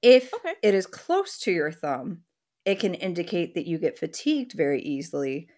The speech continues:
Speaker 1: have a limited amount of energy, and it also shows that you may be very cautious when you are in a relationship.
Speaker 2: Okay.
Speaker 1: So, what does it mean if you somehow have two lifelines on your hand?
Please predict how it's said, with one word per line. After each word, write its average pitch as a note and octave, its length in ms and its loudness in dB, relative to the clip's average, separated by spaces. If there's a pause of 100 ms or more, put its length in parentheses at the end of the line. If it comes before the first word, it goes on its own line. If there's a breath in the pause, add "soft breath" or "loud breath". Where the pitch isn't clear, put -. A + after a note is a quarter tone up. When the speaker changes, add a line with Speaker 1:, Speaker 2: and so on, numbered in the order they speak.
(180 soft breath)
Speaker 1:
have D#3+ 180 -4
a E3 40 2
limited A#3 540 2
amount E3+ 300 0
of B2+ 80 -6
energy, C#3+ 640 -6 (260 soft breath)
and E3+ 120 0
it F3+ 60 2
also F3+ 300 2
shows F3 280 -2
that E3+ 100 -6
you E3 80 -6
may D#3+ 120 0
be D#3+ 120 -6
very D3 240 -4
cautious A#3+ 760 -6
when F3 180 -4
you D3+ 200 -2 (300)
are D3+ 160 0
in D3 180 -2
a C#3 80 0
relationship. - 960 -6 (2250 soft breath)
Speaker 2:
Okay. B3 320 -12 (140)
Speaker 1:
So, G#3+ 420 6 (480 loud breath)
what D#4+ 160 2
does F#4+ 180 2
it F#4+ 160 0
mean D#4+ 260 2
if D#4+ 140 -2
you D4 120 -2
somehow C#4 380 0
have C#4 260 -4
two E4 280 0
lifelines E3+ 600 2
on C#3 160 -2
your C3 160 -6
hand? A2 340 -12